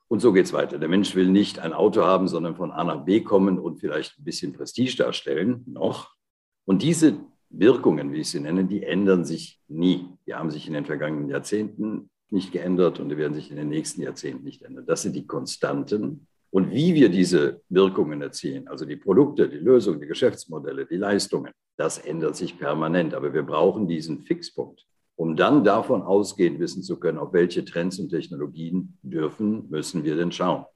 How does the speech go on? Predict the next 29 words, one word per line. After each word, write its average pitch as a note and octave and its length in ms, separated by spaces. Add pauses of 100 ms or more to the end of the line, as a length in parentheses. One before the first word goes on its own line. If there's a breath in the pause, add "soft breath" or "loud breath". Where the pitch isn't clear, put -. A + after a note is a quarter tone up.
(100)
Welche F#2+ 480
disruptiven D#2+ 800
Strategien D#2+ 680
müssen - 340
wir - 120
uns C3+ 240
anschauen, C3 720 (200)
damit D#2+ 540
wir F2 640
frühzeitig F2+ 500
erkennen, G#2 500
wenn D2+ 140
es - 340 (240)
anders E2 600 (100)
passiert, - 600
als D#2 240 (100)
unser F2+ 240
Geschäft E2 340
jetzt D#2 200
gerade D2 240
funktioniert, F#2 680 (140 soft breath)
wenn - 100
wir C#2 100
angegriffen E2+ 640
werden, B2 460
dann C#2+ 120
machen C#2 200
wir C#2 80
solche - 400